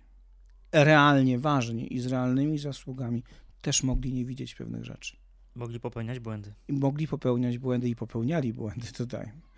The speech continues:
Speaker 1: Em, co więcej, nam się odsłaniają pewne rzeczy. Czasem po latach,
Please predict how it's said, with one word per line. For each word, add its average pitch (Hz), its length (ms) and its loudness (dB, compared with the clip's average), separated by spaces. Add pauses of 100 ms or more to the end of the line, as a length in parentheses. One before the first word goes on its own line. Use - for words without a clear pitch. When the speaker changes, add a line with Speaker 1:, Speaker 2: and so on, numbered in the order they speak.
(480)
Speaker 1:
Em, 123 720 0 (120)
co 147 140 0
więcej, 170 360 4
nam 185 220 2
się - 140 -4
odsłaniają 123 560 -2
pewne 120 280 -6
rzeczy. 120 260 -8
Czasem 202 360 -2
po 139 120 -4
latach, 120 580 -6